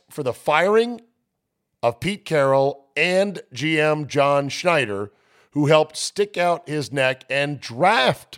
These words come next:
Russell Wilson in the third round, even though they had just spent money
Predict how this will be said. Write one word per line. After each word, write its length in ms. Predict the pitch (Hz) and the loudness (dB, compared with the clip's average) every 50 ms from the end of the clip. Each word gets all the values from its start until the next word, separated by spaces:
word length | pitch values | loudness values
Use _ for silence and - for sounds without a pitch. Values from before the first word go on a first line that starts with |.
| - _ | -16 _
Russell 380 | - 123 120 110 - - 110 | -2 -2 0 0 -2 -4 -4
Wilson 420 | 101 101 95 82 82 - 82 85 85 _ | -4 -4 -4 -6 -6 -10 -14 -16 -14 _
in 120 | - 120 120 | -10 -8 -6
the 80 | 113 | -6
third 320 | 104 - 127 113 104 90 80 | -6 -4 -4 -4 -4 -4 -8
round, 400 | 85 80 76 73 82 107 131 - _ _ - - - - _ _ _ | -10 -12 -12 -14 -14 -16 -16 -20 _ _ -20 -20 -20 -20 _ _ _
even 400 | - 165 202 226 226 226 220 202 | -6 -4 -4 0 2 2 2 4
though 200 | 165 180 185 185 | 6 6 6 6
they 140 | 180 175 175 | 6 4 2
had 180 | 170 156 139 127 | 0 0 0 -2
just 280 | - 165 175 175 - | -2 -2 -2 -2 -2
spent 360 | - - - 165 156 151 - - | -4 -4 -2 -2 -4 -4 -4 -6
money 500 | 135 135 127 117 104 98 101 110 110 | -4 -2 -2 -2 -2 -4 -6 -8 -10